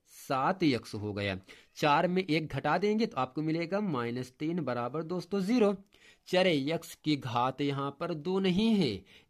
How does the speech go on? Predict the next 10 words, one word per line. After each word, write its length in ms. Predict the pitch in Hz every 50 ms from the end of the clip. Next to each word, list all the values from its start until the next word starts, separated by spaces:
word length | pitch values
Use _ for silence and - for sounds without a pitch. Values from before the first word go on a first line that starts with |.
| _ - -
एक 380 | 160 170 180 185 180 185 - 127
है। 500 | 117 113 113 104 104 98 95 95 95 - - - - -
नीचे 260 | - 151 147 147 170 170
लिखेंगे 400 | 175 165 165 - 185 190 185 190 -
अतः, 800 | 120 117 - _ - 139 143 151 156 139 117 104 98 95 98 110 104 _ _ _ _ _ _ _ _ _ _ _ _ _ _ _ _ _ _ _ _ _ _ _ _ -
अतः 680 | 117 120 117 - - 135 143 147 139 117 107 104 104 104 - _ _ _ _ _ _ _ _ -
यह 800 | 131 127 131 135 139 139 143 156 160 160 160 160 165 165 170 170 - _ _ _ _ _ _ _ _ _ _ _ _ _ _ _ _ _ _ _ _ -
द्विघात 1120 | 139 127 123 123 147 156 165 165 160 160 147 117 98 95 110 117 120 127 139 156 170 175 - 131 117 113 110 110 113 120 - _ _ _ _ _ _ _ _ _ _ _ _ _ _ _ _ _ _ _ _ _ _ _ _ _ _ _ _ -
समीकरण 2250 | - - - 175 180 196 202 185 165 151 143 139 143 151 151 _ _ _ _ _ _ _ _ _ _ _ _ _ _ _ _ _ _ _ _ _ _ _ - 143 139 143 147
है। 520 | 156 160 151 131 120 107 104 98 92 87